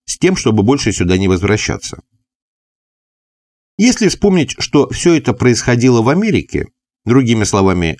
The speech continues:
среди людей, которые своей страстью биться об заклад по всякому поводу прославились на весь свет, то легко догадаться, что жители Уостона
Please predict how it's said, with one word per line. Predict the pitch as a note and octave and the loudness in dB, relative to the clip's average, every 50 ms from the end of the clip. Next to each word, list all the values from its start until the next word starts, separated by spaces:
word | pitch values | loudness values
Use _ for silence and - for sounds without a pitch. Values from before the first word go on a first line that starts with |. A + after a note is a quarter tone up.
| _ - | _ -10
среди | - - A#2 G2 F2+ G#2 G#2 | -4 -2 -2 0 2 0 2
людей, | F#2+ F#2+ F#2 G2+ C3 G#2+ | 2 0 0 2 0 0
которые | - - F#2 - - F#2 E2 E2 E2 D#2 | 0 -2 -6 -4 -2 -2 0 0 0 0
своей | - - F#2+ F#2 F2+ | 0 0 0 0 0
страстью | - - - G2 F#2+ F2 - - - F#2 | -2 -4 -2 -2 -2 -2 -2 -2 -2 -2
биться | E2+ G2 A2 G2 - - - D#2+ D#2 | 0 0 -2 -2 -2 -4 -6 -4 -4
об | D2+ D#2 | -4 -2
заклад | E2 G2+ F#2+ - F2+ D2+ D2 - _ _ _ _ _ _ _ _ | -2 -2 0 0 0 -2 -2 -4 _ _ _ _ _ _ _ _
по | - A2 G2+ | -4 -2 -2
всякому | - G#2 F#2+ - - F#2+ F#2+ G2 | 0 -2 -4 -4 -2 -2 -2 -2
поводу | F#2+ - G#2 F2 D#2 D#2+ D2 D2 D2+ C2 - _ _ _ _ _ | 0 0 0 2 2 0 0 0 -2 -4 -4 _ _ _ _ _
прославились | - A#2 A#2 G#2 - G2+ F2+ F2 E2+ E2 D#2+ D#2 - | -2 -2 -2 -2 0 0 0 0 2 0 -2 -2 -2
на | G#2 G2 | -2 0
весь | F#2+ G#2 G2+ - | 0 0 -2 -4
свет, | - F#3 G#3+ G#3 G3 _ _ _ _ _ _ _ _ _ _ _ _ _ _ _ _ _ _ _ - | -2 0 -2 -2 -2 _ _ _ _ _ _ _ _ _ _ _ _ _ _ _ _ _ _ _ 0
то | C#3 B2 | 2 4
легко | A2+ A2 F#2+ - - D3+ D3 | 4 2 0 0 -2 -2 0
догадаться, | G#2+ G2 D#2 E2+ F2 E2 E2 A#2+ E3 - - F#2 | 0 0 0 0 -2 0 0 0 0 0 -2 -4
что | - - - G2+ G2 - - | -4 -2 0 0 0 0 0
жители | - G2 A2 C#3 C3+ C3 F#2 D#2 D#2+ | -4 -2 -2 -2 -2 -2 -2 0 0
Уостона | D2+ C#2 C#2+ D2 D2 - - G#2 G#2 A#2+ C#3+ F3 | 0 0 0 -2 -2 -4 -4 -2 -2 0 -2 -2